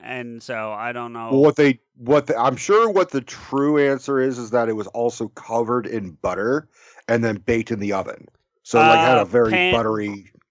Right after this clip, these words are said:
Speaker 1: griddle on, on a, on a griddle or a cast iron pan, apparently.
Speaker 2: Okay, well, you have to
Speaker 1: So.
Speaker 2: think about what he was doing back in,
Speaker 1: Oh,
Speaker 2: like,
Speaker 1: no,
Speaker 2: the
Speaker 1: no, yeah, no,
Speaker 2: seventies
Speaker 1: he
Speaker 2: there.
Speaker 1: was not doing well for himself doing that. All right,
Speaker 2: Right.
Speaker 1: question number two. Let's go.
Speaker 2: Okay.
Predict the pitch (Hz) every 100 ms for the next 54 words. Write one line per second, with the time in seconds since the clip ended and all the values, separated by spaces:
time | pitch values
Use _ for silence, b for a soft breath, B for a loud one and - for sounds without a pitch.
0 | - 156 175 165 135 117 - 147 147 139
1 | 147 135 135 135 147 143 151 175 165 170
2 | 151 151 151 147 143 143 139 135 120 _
3 | - 143 131 135 131 120 117 127 120 113
4 | 113 113 110 98 90 98 110 _ - 143
5 | 143 107 92 113 139 160 156 139 143 120
6 | 113 113 110 117 98 98 110 101 95 107
7 | 101 92 92 90 - 339 320 269 226 214
8 | 190 165 180 156 202 226 220 196 208 160
9 | 175 165 151 147 139 - 131 120 117 120
10 | 110 117 107 107 196 196 151 - 240 -
11 | 226 233 214 180 139 110 - 156 139 135
12 | - 151 170 - 143 85